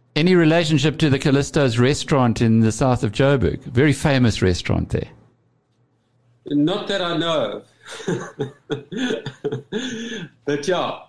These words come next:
Speaker 2: so great, a great letter. And, and I thought the key comment was, "After being in the industry for twenty-six years, I believe we are only just commencing our journey." And this is for a company which has grown at a phenomenal rate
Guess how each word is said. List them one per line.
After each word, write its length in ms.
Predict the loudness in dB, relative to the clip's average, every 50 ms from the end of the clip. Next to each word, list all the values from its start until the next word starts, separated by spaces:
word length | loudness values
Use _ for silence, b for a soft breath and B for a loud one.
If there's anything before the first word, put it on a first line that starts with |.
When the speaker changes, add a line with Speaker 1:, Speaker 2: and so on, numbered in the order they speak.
| b b b b b b b b _ _ _
Speaker 2:
so 300 | _ -6 -6 -4 -4 -4
great, 400 | -4 -4 -4 -4 -4 -6 -10 -8 -8
a 60 | -8
great 400 | -6 -4 -4 -4 -4 -4 -4 -4
letter. 360 | -2 -2 -2 -2 -2 -4 -4
And, 180 | -4 -2 -4 -4
and 200 | -4 -4 -4 -4
I 160 | -4 -4 -4
thought 220 | -4 -4 -4 -4
the 160 | -6 -8 -8
key 240 | -4 -4 -4 -4 -6
comment 480 | -6 -4 -2 0 0 0 0 -2 -4 -4
was, 400 | -2 -2 -2 -2 -4 -8 -10 -8
"After 240 | -6 -6 -4 -4 -6
being 260 | -4 -2 -2 -2 -2
in 80 | -2 -2
the 100 | -2 -4
industry 500 | -4 -4 -4 -4 -6 -6 -8 -8 -8 -6
for 180 | -6 -8 -10 -10 _ _ _ _
twenty-six 640 | -6 -4 -4 -2 -4 -6 -6 -6 -8 -8 -4 -4
years, 360 | -2 -2 -2 -2 -4 -6 -6 -8 -8
I 100 | -8 -6
believe 260 | -4 -4 -2 -4 -4 -4
we 100 | -4 -4
are 120 | -4 -4
only 260 | -4 -4 -4 -4 -4
just 300 | -6 -6 -8 -8 -8 -8
commencing 500 | -6 -4 -2 -2 -2 -4 -4 -6 -4 -4 -2
our 140 | -2 -4
journey." 480 | -4 -2 -2 -2 0 0 -2 -2 -4 -8 -12 _ _ _ _ _ _ _ _ _ _ _ _ _
And 140 | -6 -2 -2
this 160 | -2 -2 -2
is 180 | -6 -6 -8 -6
for 240 | -4 -4 -2 -2 -4
a 40 | -6
company 520 | -6 -6 -6 -6 -4 -4 -2 -2 -2 -2
which 220 | -2 -4 -4 -6
has 340 | -6 -6 -6 -8 -12 -16 -20 _ _ _ _ _ _ _ _ _ _ _ _ _ _ _
grown 540 | -4 -2 -2 0 0 0 0 -2 -2 -2
at 120 | -6 -6 -4
a 200 | -4 -4 -6 -6 -6
phenomenal 640 | -4 -2 -2 -2 -2 -2 -2 -2 -2 -2 -2 -2
rate 500 | -2 -2 -2 -4 -6 -8 -10 -16 -18 -20